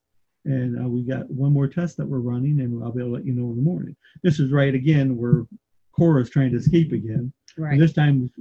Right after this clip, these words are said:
Speaker 1: uh, Jiaying locks May and Yo-Yo into the room.
Speaker 2: Right.
Speaker 1: So, uh, they're sitting there waiting for the results 'cause Yo-Yo is saying that, okay, if she, if she doesn't come up with some kind of magic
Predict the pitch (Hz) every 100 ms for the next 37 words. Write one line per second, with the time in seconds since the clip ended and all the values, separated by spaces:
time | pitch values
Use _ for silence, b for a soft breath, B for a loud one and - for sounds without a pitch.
0 | - 127 117 113 196 123 127 131 151 123
1 | 131 135 - 131 131 131 120 113 113 135
2 | 170 131 127 127 127 127 131 160 180 110
3 | - 147 - _ _ _ _ b b b
4 | 151 131 123 117 - - _ _ - 139
5 | 123 117 120 139 165 147 135 123 135 139
6 | 135 127 120 117 113 180 165 - 113 113
7 | 117 131 127 135 147 131 123 117 135 131
8 | 120 123 - - 123 - 131 - - -
9 | 139 - 156 151 143 - 214 151 156 151
10 | 147 139 143 135 139 139 127 139 135